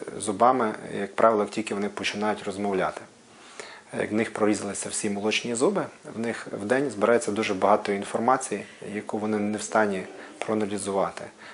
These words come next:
Таким чином, вночі, коли вони засинають, вони починають проявляти, е, свої емоції за допомогою скреготання. Е, особисто моя дитина так само скреготала зубами.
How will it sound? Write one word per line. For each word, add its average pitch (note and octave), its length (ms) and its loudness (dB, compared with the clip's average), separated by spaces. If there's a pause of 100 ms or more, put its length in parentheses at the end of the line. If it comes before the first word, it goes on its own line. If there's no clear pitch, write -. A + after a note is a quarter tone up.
Таким - 240 -6
чином, A#2+ 300 2
вночі, A#2 300 0
коли G#2+ 220 0
вони G#2+ 200 -2
засинають, A2+ 680 -2 (460)
вони A#2+ 120 -4
починають A2+ 520 0
проявляти, G#2+ 680 2 (720)
е, G2+ 360 -8
свої G#2+ 380 2
емоції A2 520 0
за F#2+ 100 -6
допомогою G#2+ 520 -2
скреготання. - 720 -4 (320)
Е, - 20 -14 (360)
особисто G2+ 460 -6
моя G3+ 240 2
дитина G3 320 -6
так F3+ 180 -8
само F3 400 -4
скреготала F2+ 580 -6 (100)
зубами. G#2 440 -2